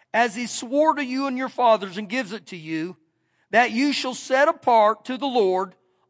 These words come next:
all that opens the womb, that is, every firstborn that comes from the animal which you have, the male shall be the Lord's." Now, when you talk about the first, there's only two options.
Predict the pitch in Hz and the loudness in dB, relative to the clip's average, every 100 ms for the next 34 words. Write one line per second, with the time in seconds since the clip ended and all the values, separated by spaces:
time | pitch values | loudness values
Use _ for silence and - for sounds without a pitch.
0 | - 226 277 302 294 277 262 - 285 208 | 2 6 6 6 4 6 2 2 -6 -6
1 | 269 247 233 190 180 202 - _ _ _ | -4 0 2 2 -2 -8 -14 _ _ _
2 | _ 165 233 262 247 208 - 247 285 320 | _ 2 4 4 0 -6 -2 4 4 4
3 | 320 311 - 269 269 - 247 240 226 226 | 0 -2 0 2 2 -2 -6 -6 -6 -4
4 | 247 254 - 269 262 240 233 214 202 196 | -4 -4 -4 -4 -4 -2 -2 -2 -4 -4
5 | 208 - 240 214 185 185 156 _ _ - | -6 -6 -2 0 2 0 -6 _ _ -4
6 | 202 202 254 285 302 302 - 233 220 240 | -2 4 6 8 8 4 0 0 0 -2
7 | 240 240 254 254 190 - - - - _ | -2 2 4 4 2 -6 -20 -20 -20 _
8 | _ _ - 208 214 - _ 208 220 226 | _ _ -4 0 -2 -4 _ -6 -4 -4
9 | 220 294 339 339 277 277 262 254 226 - | -2 2 2 2 4 6 6 2 -14 -4
10 | 254 247 196 165 - _ _ _ _ _ | 2 4 4 -2 -14 _ _ _ _ _
11 | _ _ _ _ _ _ _ - 196 240 | _ _ _ _ _ _ _ -6 2 2
12 | 262 240 277 262 254 240 - 160 - _ | 2 0 0 4 6 6 0 -14 -16 _
13 | - | -20